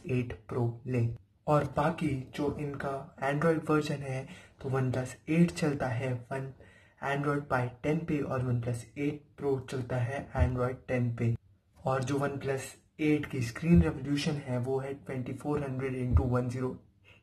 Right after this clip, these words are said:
एट ज़ीरो पिक्सल्स और जो बाकी OnePlus एट Pro की पिक्सल्स है, मतलब रेजोल्यूशन है, वो है Full एचडी प्लस थ्री वन सिक्स एट into वन फ़ोर फ़ोर ज़ीरो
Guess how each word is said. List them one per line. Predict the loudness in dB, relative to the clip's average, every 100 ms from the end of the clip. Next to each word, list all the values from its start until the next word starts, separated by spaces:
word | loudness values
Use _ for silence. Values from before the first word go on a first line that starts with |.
| -4
एट | -2 0
ज़ीरो | 0 -2 -2 -2
पिक्सल्स | -4 0 0 0 -6 -20 -20 -4
और | 0 0
जो | 0
बाकी | 0 -2 0
OnePlus | 0 2 0 -4 -8 -2
एट | -2 -2 -8 _ 6
Pro | 8 8 6
की | -4 -4 -4 -10 -20 -20 _
पिक्सल्स | -4 -4 -2 0 0 0
है, | -2 0
मतलब | 0 0 -2 -2
रेजोल्यूशन | -2 -2 -4 -4 0
है, | 2 2
वो | 2 0
है | -2 -4
Full | 0 0 0
एचडी | -2 0 -2 -2
प्लस | -4 -4 -6 -20 -20 _
थ्री | 0 2
वन | 4 2 -2 -10 -16 -4
सिक्स | -4 -4 -6
एट | 0 0 -2 -14 _
into | -2 -2 -2 -4 -4 -12 -10 -6
वन | -4 -4
फ़ोर | -4 -4
फ़ोर | -4 -2 -2 -2
ज़ीरो | -6 -4 -6